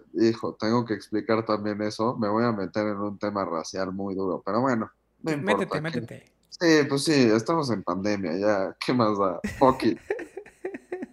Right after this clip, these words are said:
Speaker 1: Pero, pues, normalmente las personas que se casan entre primos, eh, pasa mucho, por ejemplo, en las culturas judías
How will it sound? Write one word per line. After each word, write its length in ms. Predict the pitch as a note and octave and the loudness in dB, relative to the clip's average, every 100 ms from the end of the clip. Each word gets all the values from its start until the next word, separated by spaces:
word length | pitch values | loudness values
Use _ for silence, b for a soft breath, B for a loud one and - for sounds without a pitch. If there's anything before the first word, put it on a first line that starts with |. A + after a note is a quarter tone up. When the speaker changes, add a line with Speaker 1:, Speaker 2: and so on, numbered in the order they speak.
| E4 - _ _ _ _ _ _ B B B B B B | -18 -20 _ _ _ _ _ _ B B B B B B
Speaker 1:
Pero, 580 | B2 A#2+ A#2 A2+ A2 G#2+ | 8 10 10 12 10 8
pues, 140 | A2+ A2 | 2 2
normalmente 640 | A2 A2 B2+ C3+ B2 B2 | 4 6 4 4 4 4
las 180 | A2+ F#2+ | 2 2
personas 480 | F#2+ F#2+ G#2+ A2 A2 | -4 -2 0 0 0
que 140 | F#2 | -4
se 120 | F#2 F2+ | -4 -4
casan 320 | G2 G#2 G2+ | -4 -2 -4
entre 400 | G2 F2+ F#2+ F#2 | -6 -4 -2 -2
primos, 680 | A2+ A2 F#2+ E2 F#2 - b b b _ | 0 0 0 -4 -6 -12 b b b _
eh, 520 | - G2 F#2 F2+ F2+ F2 | -2 0 2 2 0 2
pasa 240 | A#2+ C3 | 2 2
mucho, 360 | C3 B2 A#2+ B2 | 2 2 0 -2
por 180 | G#2+ G2 | 0 0
ejemplo, 440 | - B2 A2 A2+ | 2 0 2 2
en 100 | G#2+ | 2
las 180 | F#2+ F#2+ | 0 -4
culturas 1300 | - F#2+ F#2 G#2 G2+ G2 F#2+ F#2 F2 E2+ E2+ - - | -6 -6 -2 2 4 4 4 2 2 0 -2 -10 -8
judías 680 | - G2+ A2 G#2 D2 C2 - | -4 2 4 4 2 -6 -16